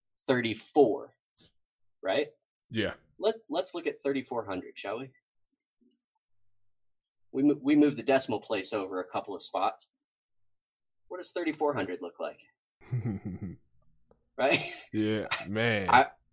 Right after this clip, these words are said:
Speaker 1: I mean, the, the, these numbers are, are key. They're huge, and always look, always look left before crossing the road, right?
Speaker 2: Right, right,
Speaker 1: So
Speaker 2: of course.
Speaker 1: I, I'm looking left over here, and I can see some serious, uh,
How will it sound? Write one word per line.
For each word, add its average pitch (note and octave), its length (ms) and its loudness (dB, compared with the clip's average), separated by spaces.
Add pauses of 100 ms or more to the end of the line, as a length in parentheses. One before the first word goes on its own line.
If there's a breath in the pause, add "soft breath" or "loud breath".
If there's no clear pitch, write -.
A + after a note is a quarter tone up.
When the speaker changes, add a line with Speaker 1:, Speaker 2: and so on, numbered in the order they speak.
Speaker 1:
I B2+ 120 4
mean, C3+ 180 10
the, C3+ 240 6
the, C#3 200 6
these C3+ 220 0
numbers D#3+ 380 4
are, G#2 260 0
are G2 140 -2
key. - 420 -8
They're G2+ 120 -4
huge, - 580 -6 (140)
and A#2 100 4
always A#2+ 300 4
look, A2+ 180 -4 (180)
always A2 300 4
look G#2+ 220 -2
left G#2 240 0
before G2+ 260 -4
crossing F#2+ 400 -2
the F2+ 60 -6
road, F2+ 260 -8
right? G2 220 -6 (240)
Speaker 2:
Right, D3+ 180 12
right, B2 140 12
Speaker 1:
So F#2+ 60 6
Speaker 2:
of G2 40 4
course. A2+ 260 4 (120)
Speaker 1:
I, G#2+ 100 4 (140)
I'm G#2+ 160 2
looking A2 260 2
left G#2+ 220 2
over G#2 180 2
here, G#2 260 -2
and G#2 80 0
I G2+ 120 2
can G2+ 120 -6
see G#2+ 200 -4
some G#2 160 -4
serious, G#2+ 1040 2 (360)
uh, F#2+ 520 2